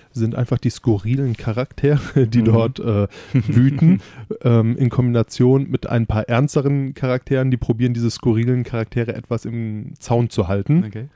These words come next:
Speaker 1: Das ist halt, äh, sehr charmant. Also,
Speaker 2: <laughs> Stimmt
Speaker 1: ähm,
Speaker 2: eigentlich, ja.
Speaker 1: einer der Hauptdarsteller, ähm, Alan Shaw, der sagt, glaub ich, auch direkt in der Pilotfolge folgenden Satz. Er sagt, äh,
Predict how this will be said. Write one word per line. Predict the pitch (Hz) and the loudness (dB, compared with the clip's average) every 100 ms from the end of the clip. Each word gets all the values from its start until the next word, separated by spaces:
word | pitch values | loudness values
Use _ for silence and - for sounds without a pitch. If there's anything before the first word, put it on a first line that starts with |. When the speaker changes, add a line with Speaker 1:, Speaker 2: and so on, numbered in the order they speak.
| _ _ _ _ _ _ | _ _ _ _ _ _
Speaker 1:
Das | - 104 | -8 -6
ist | 104 | -4
halt, | 104 98 98 | -4 -4 -4
äh, | 110 107 - - - | -4 -6 -8 -18 -6
sehr | 120 107 | -2 0
charmant. | 110 104 107 117 113 | -2 -2 0 -2 -2
Also, | 117 104 104 104 107 | -2 -2 0 0 -2
Speaker 2:
<laughs> | |
Stimmt | - | -4
Speaker 1:
ähm, | 104 101 | -4 -2
Speaker 2:
eigentlich, | 98 - | -4 -8
ja. | 107 113 | -14 -4
Speaker 1:
einer | 117 113 | -2 0
der | 110 95 | 0 0
Hauptdarsteller, | 113 - 113 110 - 120 117 120 117 _ _ - | -2 -2 -4 -4 -2 0 2 0 -2 _ _ -12
ähm, | 127 107 101 104 - | -6 -4 -4 -6 -6
Alan | 113 107 107 | -4 -2 -2
Shaw, | - 117 135 151 - - - - - | 0 2 2 -2 -10 -20 -20 -12 -4
der | 107 101 | -2 0
sagt, | 104 113 - | -2 -4 -2
glaub | 110 104 | -2 -2
ich, | 110 | -4
auch | 110 | -4
direkt | 110 107 - | -4 -6 -4
in | 101 | -4
der | 101 | -2
Pilotfolge | - 101 107 - 113 110 110 | 0 0 0 -2 -2 0 0
folgenden | 98 110 104 101 98 | -2 -2 0 -2 -2
Satz. | 104 113 - | -2 -4 -6
Er | 110 | -6
sagt, | 101 98 - | -6 -6 -10
äh, | 113 104 | -6 -4